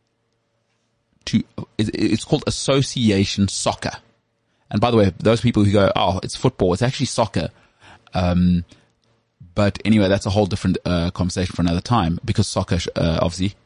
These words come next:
shortening, association, uh, soc, you know? Um, so it's a part of that.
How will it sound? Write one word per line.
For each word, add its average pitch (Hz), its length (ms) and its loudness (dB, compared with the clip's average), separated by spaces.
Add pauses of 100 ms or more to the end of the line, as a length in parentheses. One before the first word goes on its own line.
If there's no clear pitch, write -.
shortening, 90 480 -2 (300)
association, 90 640 -4 (360)
uh, - 280 -4 (400)
soc, - 340 -8 (520)
you 80 100 -4
know? 95 160 0 (440)
Um, 90 380 0
so - 120 -2
it's - 100 -4
a - 40 -12
part 113 160 2
of 90 80 -2
that. 104 260 0